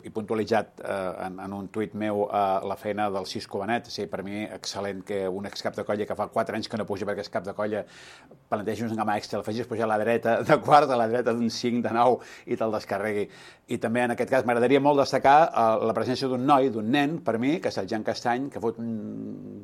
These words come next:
nou de vuit aquí, "Oh, vinga, som-hi", no? Tal. Això ho valores, la gent potser no se n'adona gaire,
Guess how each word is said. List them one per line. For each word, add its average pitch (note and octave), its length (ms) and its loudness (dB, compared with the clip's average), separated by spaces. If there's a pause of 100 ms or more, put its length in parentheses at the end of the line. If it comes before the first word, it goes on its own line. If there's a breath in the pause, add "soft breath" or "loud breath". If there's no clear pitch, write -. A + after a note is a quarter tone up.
nou A#2+ 160 2
de A2+ 80 2
vuit A#2+ 160 2
aquí, A#2+ 460 -2
"Oh, C#3 80 2
vinga, C3+ 260 -4
som-hi", D3 400 -4
no? C#3+ 180 -4
Tal. G#2+ 260 -4
Això D3 260 4 (240)
ho A#2 320 0
valores, F#3 600 6
la A2+ 140 2
gent C#3+ 140 -4
potser D3 200 -6
no D3 80 -6
se C3 120 -6
n'adona A#2+ 260 0
gaire, C#3 320 4